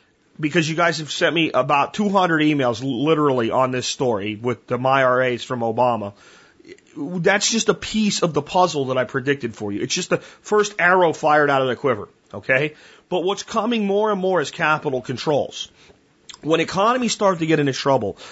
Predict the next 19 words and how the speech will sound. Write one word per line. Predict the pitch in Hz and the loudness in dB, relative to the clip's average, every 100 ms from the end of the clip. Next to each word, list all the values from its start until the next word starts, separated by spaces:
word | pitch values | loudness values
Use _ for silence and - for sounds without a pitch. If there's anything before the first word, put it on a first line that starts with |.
| - - | -20 -10
governments | 143 185 254 247 - | 0 2 2 0 0
want | 196 185 | 0 0
to | 180 | 0
prevent | 156 160 139 | 0 0 0
money | 147 160 160 | 2 2 0
from | - 127 | -2 -2
leaving | 143 147 135 | -2 0 -2
the | 123 | -2
country, | - 135 123 101 - - - - | 0 0 0 -10 -14 -20 -20 -2
or | 185 | 2
they | 202 | 2
want | 208 202 | 4 2
to | |
control | 202 170 185 170 | 0 -2 2 2
how | 175 196 233 | 2 2 2
it | |
leaves | 180 175 147 | 2 -2 -4
the | |
country, | 143 147 135 151 147 | 0 0 0 0 -2